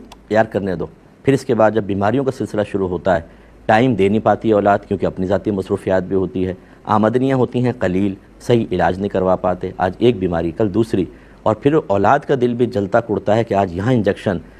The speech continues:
آج یہاں کاٹ رہے ہیں، آج یہاں پیٹ رہے ہیں، ہاسپٹل میں چلے گئے، اب ہاسپٹل میں آنا جانا، اولاد کا ٹائم دینا، یہ تمام چیزیں بعض اوقات ناراض مت ہوں کوئی بھی۔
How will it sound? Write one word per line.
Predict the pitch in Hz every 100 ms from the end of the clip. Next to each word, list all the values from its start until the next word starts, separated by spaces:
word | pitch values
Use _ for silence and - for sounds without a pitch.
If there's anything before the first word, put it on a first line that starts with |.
| -
آج | - 104
یہاں | 87 104 135
کاٹ | 110 107 92
رہے | 95
ہیں، | 80
آج | - 95
یہاں | 92 107 139
پیٹ | 117 110
رہے | 104
ہیں، | 92 - - - - -
ہاسپٹل | 135 - 151
میں | 147
چلے | 131 117 110
گئے، | 107 90
اب | 95
ہاسپٹل | 113 127 135 127
میں | 123 -
آنا | 123 127 95 80
جانا، | 107 120 117 87
اولاد | 92 104 117
کا | - 120
ٹائم | 110 117 131
دینا، | 113 107 107 - - - -
یہ | -
تمام | - 113 143 156
چیزیں | 135 113 123 135 165 -
بعض | 101 139 131
اوقات | 113 - 98 98 - 82
ناراض | 95 101 135 120
مت | 113 -
ہوں | 104
کوئی | 101 98
بھی۔ | 98